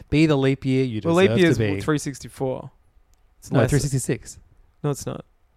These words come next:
Speaker 2: It's three sixty-four.
Speaker 1: No, you gain a day. It's
Speaker 2: No,
Speaker 1: February
Speaker 2: no, it's
Speaker 1: twenty-ninth.
Speaker 2: three sixty-four.
Speaker 1: The fuck are you talking
Speaker 2: Is
Speaker 1: about?
Speaker 2: it? I don't know. But <laughs> wouldn't you leap over something and make it less?
Speaker 1: No, you,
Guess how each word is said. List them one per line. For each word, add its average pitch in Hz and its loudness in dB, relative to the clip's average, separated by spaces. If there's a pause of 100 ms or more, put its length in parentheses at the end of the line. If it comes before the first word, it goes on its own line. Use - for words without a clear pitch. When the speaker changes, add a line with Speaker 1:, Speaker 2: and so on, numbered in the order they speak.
(1000)
Speaker 2:
It's - -20
three 147 -4
sixty-four. 151 -4
Speaker 1:
No, 147 6
you 160 4
gain 156 0
a 160 0
day. 113 -8
It's 113 -6
Speaker 2:
No, 139 2
Speaker 1:
February 139 2
Speaker 2:
no, 139 4
it's 131 2
Speaker 1:
twenty-ninth. 131 0
Speaker 2:
three 139 2
sixty-four. 131 -8
Speaker 1:
The - -20
fuck 190 -6
are 190 -4
you 190 -2
talking 175 -2
Speaker 2:
Is 139 2
Speaker 1:
about? 202 0
Speaker 2:
it? - -20
I 143 0
don't 139 -2
know. 135 -8 (680)
But - 4
<laughs> 165 -14
wouldn't 190 2
you 160 -2
leap 151 -2
over 147 0
something 143 -4
and 135 -6
make 135 -6
it 131 -8
less? 165 2
Speaker 1:
No, 240 8
you, 165 4